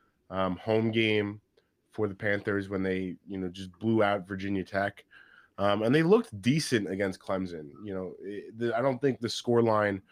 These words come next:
really indicated how close that game was at some points, just because of the three, um, first quarter interceptions and Clemson obviously scoring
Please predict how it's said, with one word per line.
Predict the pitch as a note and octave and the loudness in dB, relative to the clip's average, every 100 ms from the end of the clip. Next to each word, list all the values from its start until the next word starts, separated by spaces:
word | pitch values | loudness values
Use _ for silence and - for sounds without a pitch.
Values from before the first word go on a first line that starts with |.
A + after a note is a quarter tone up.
| - _ - | -20 _ -4
really | G#2 G#2 G2+ | 0 2 2
indicated | G2+ G2 G#2+ G2 | -2 -2 -2 -2
how | F2+ G2 | 0 -2
close | - - G#2 G2 | -4 -4 -2 -2
that | - F#2+ | -4 -4
game | G2+ F#2 F2+ | -2 -2 0
was | F#2 G2 | 0 0
at | G#2 G2 | -2 -4
some | - G#2+ | -2 -2
points, | G2+ A2 G#2+ - - - - | 0 0 0 -6 -20 -20 -20
just | - G2+ | -12 -8
because | - G#2+ A2 G2 | -6 0 0 0
of | |
the | F#2+ | -6
three, | F2+ - G2+ G2+ F#2+ F#2+ F2 _ _ _ - | -8 -8 -2 0 2 0 -2 _ _ _ -6
um, | F#2+ F#2 F2 E2 E2 - - | -2 -2 -4 -8 -12 -16 -10
first | - B2 - | -2 -2 0
quarter | B2 G#2+ G2+ | 0 2 2
interceptions | G2 F#2 G2+ F#2 G2+ F#2+ F#2 | 0 0 -2 -2 -4 -4 -4
and | F2+ F#2 - | -8 -10 -6
Clemson | A2 G2+ G2 F#2+ | -2 -2 -2 -2
obviously | F#2 F#2 - F#2 | -4 -6 -8 -12
scoring | - G2+ F#2+ | -10 -6 -6